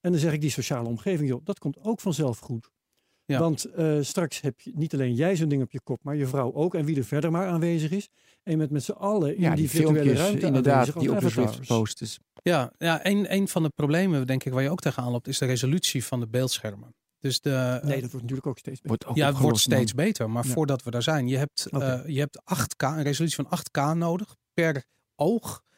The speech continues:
Speaker 2: om een, eh, eh, eh, een beeldervaring te hebben die er niet pixelachtig uitziet. Die
Speaker 1: Ja.
Speaker 2: enigszins in de buurt komt met een realistische ervaring. Dus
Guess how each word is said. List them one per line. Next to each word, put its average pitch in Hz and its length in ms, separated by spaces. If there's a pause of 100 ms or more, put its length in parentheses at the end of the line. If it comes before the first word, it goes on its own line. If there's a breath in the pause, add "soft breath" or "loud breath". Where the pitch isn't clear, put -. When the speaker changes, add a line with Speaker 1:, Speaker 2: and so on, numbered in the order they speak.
(220)
Speaker 2:
om 160 200
een, 139 240
eh, 131 180
eh, 131 520
eh, 131 80
een 123 180
beeldervaring 190 640
te - 80
hebben 170 240
die 131 160
er 113 80
niet 185 300 (300)
pixelachtig - 580
uitziet. 113 300
Die 127 140
Speaker 1:
Ja. 113 120 (140)
Speaker 2:
enigszins 247 800
in 143 100
de 139 80
buurt 175 240
komt 160 200
met 131 120
een 131 80
realistische 127 480
ervaring. 117 420
Dus 123 160